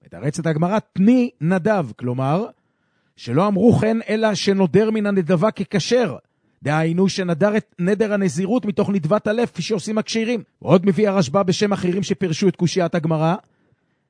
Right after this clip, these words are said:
"מנדר בקורבן", הבינה הגמרא בקושייה שלה, שמלשון זו משמע שאף שאמר כנדרי כשרים עליי,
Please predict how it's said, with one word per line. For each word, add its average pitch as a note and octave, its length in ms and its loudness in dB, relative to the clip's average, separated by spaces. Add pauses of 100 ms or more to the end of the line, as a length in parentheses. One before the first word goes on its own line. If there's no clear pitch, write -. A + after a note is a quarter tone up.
(120)
"מנדר F#3+ 480 2
בקורבן", G3 580 2
הבינה G3 280 -2
הגמרא F3 280 0
בקושייה E3+ 500 0
שלה, D#3+ 340 0 (440)
שמלשון D#3+ 560 0
זו F#3+ 200 2
משמע F3+ 400 0
שאף F3+ 300 -4
שאמר F#3+ 320 -2
כנדרי F3 420 2
כשרים E3 400 -2
עליי, E3 340 0